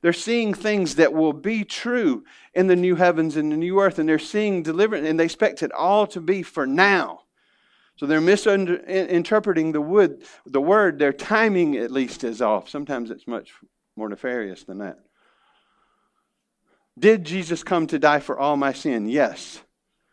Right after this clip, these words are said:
Did Jesus come to take away all my misery? Yes, because all misery is an outflow of sin.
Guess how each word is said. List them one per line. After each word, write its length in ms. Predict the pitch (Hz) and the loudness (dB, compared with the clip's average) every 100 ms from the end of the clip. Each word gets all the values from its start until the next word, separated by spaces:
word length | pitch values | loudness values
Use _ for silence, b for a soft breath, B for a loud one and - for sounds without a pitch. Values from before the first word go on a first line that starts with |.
| _ _ - | _ _ -6
Did 300 | 107 208 165 | 4 4 4
Jesus 400 | 143 180 160 156 | -4 -2 -2 -4
come 260 | - 175 160 | -2 -2 -2
to 120 | 143 | -4
take 260 | - 160 156 | -2 -2 0
away 240 | 139 135 | 0 2
all 200 | 127 147 | 2 0
my 180 | 135 135 | 0 0
misery? 420 | 135 135 110 107 | 0 -2 -4 -6
Yes, 340 | 104 151 110 | 0 0 0
because 320 | - 120 110 127 | -6 -6 -2 2
all 180 | 139 | 4
misery 500 | 143 151 135 127 120 | 4 0 -2 -4 -4
is 140 | 113 110 | -4 -4
an 100 | 117 | -2
outflow 460 | 139 - - 98 | -2 -2 -6 -4
of 140 | 92 - | -6 -10
sin. 300 | - 82 | -14 -14